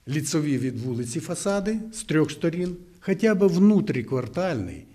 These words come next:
візьміть на себе. Бо ж врешті-решт це ваш будинок, ваше житло, ваша власність, яку ви продаєте,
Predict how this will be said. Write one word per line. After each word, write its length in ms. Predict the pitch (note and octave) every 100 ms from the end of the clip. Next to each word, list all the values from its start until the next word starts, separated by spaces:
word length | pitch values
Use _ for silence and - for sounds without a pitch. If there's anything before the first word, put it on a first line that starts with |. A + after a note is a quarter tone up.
| F3
візьміть 420 | G3 F3+ C3 F2+
на 100 | F#2+
себе. 360 | - D2 C#2+ D2+ _ _ - -
Бо 100 | B2+
ж 100 | C3+
врешті-решт 760 | E3 A3+ - B3 G#3+ A2 - - - - -
це 240 | - D#3+ E3
ваш 320 | B2+ F#3 C#3+
будинок, 600 | C#3 A#2+ G#2+ E2 D#2+ -
ваше 420 | G2 C#3+ F3+ G#3
житло, 420 | E3 F3+ - G#2 -
ваша 460 | A2 G#2+ E3 F3 G#3
власність, 880 | F3 D3+ F3 E3 - F#2 D2+ - - _ -
яку 280 | A#2 C3 F3
ви 120 | E3
продаєте, 720 | D3+ F3 G3 F#3+ B2+ A#2+ -